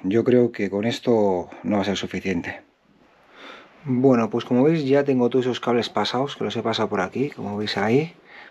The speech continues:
Van por esta viga, por arriba.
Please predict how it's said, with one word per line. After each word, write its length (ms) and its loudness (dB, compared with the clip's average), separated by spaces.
Van 320 -2
por 260 -2
esta 300 -2
viga, 600 0
por 100 -4
arriba. 640 2